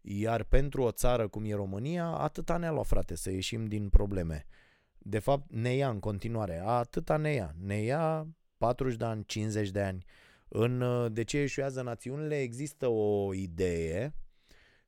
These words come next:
că, ă, îți ia să-ți revii cu țara, ă, exact cât ai stat în rahat. Deci noi am stat cincizeci de ani cu comunismul în rahat, ă, ar trebui să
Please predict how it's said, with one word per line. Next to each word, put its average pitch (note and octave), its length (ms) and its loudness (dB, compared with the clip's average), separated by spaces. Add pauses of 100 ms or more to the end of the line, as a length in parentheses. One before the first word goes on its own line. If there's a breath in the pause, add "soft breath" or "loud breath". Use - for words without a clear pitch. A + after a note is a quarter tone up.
(180)
că, B2 160 0 (280)
ă, B2 360 0
îți A#2+ 380 0
ia C#3 160 4
să-ți C#3+ 320 0
revii A#2 240 0
cu B2+ 180 -4
țara, G2 920 -2 (380)
ă, A#2+ 400 4
exact C3 460 2
cât - 180 -2
ai C#3+ 120 4
stat - 340 0
în C3+ 340 0
rahat. - 520 -2 (600 soft breath)
Deci A2+ 260 0
noi C#3 200 2
am C3 120 0
stat C3+ 220 2
cincizeci C3 420 0
de G#2 80 -2
ani A2+ 220 -2
cu - 60 -20
comunismul G#2+ 520 -2
în F#2+ 60 -2
rahat, F#2+ 760 -2 (920)
ă, C3+ 560 4 (140)
ar C#3+ 180 6
trebui D3 260 0
să D3 320 -2